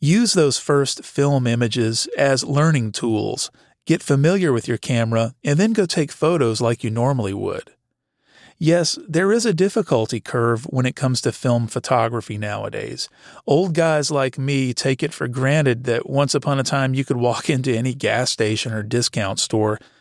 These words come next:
and find an array of film for purchase. It has to feel strange to someone who's never worked with film,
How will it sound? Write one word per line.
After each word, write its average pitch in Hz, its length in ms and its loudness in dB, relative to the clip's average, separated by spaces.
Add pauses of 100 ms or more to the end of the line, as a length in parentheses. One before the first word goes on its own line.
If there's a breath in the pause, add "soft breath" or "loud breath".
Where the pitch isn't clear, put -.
(140)
and 139 160 0
find 147 260 2
an 131 280 0
array 131 440 2
of 117 120 0
film 113 420 -2
for 104 160 -4
purchase. - 680 -4 (560 loud breath)
It 147 140 2
has 196 280 0
to 165 100 2
feel 147 260 0
strange 131 640 0
to 127 80 0
someone 120 580 0
who's 131 240 0
never 127 380 2
worked 113 360 -2
with 104 140 -6
film, 110 480 -2